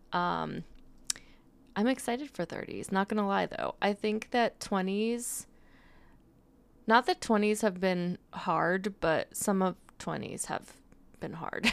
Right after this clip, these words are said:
<laughs> Um, the pandemic was all throughout my twenties. I feel like my twenties have been a lot of growth and learning and changing and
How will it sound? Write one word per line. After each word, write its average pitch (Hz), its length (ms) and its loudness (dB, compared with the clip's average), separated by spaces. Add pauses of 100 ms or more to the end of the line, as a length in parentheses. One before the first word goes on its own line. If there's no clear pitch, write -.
(140)
<laughs> 214 120 4 (380)
Um, 165 540 4 (580)
the 190 80 -6
pandemic 202 640 4
was 208 220 4
all 190 300 6
throughout 185 300 2
my 180 140 0
twenties. 170 800 -4 (180)
I 175 60 -12
feel 175 180 -4
like 170 400 -2 (100)
my 165 180 -4
twenties 165 520 -6 (200)
have 160 460 -4
been 165 300 0
a 180 160 -2
lot - 400 2
of 170 540 0 (840)
growth 208 680 6 (160)
and 175 500 -2 (120)
learning 233 840 2
and 170 280 -4
changing 208 840 0 (120)
and 165 720 -4